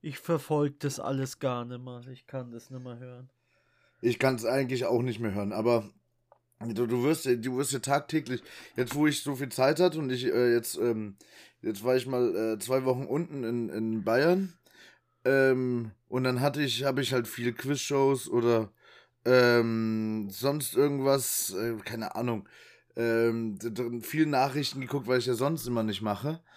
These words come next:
Speaker 2: Und, ähm, das ist natürlich, äh,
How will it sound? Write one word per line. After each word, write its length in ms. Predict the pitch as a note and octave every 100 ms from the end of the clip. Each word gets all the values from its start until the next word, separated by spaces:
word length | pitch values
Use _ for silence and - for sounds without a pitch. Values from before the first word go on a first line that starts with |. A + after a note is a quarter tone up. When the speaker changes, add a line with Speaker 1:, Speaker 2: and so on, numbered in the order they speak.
| - - _ _ _ -
Speaker 2:
Und, 840 | C3+ B2+ B2 A#2 A2+ A2+ - A2+ G2+
ähm, 520 | A#2 A2 G#2+ G#2 G#2 - _ _ _ _ _ _ _ _ -
das 200 | A2+ C3+
ist 140 | D3+ C#3
natürlich, 580 | B2+ A#2+ C#3 B2 G2+ G#2+
äh, 300 | B2 A#2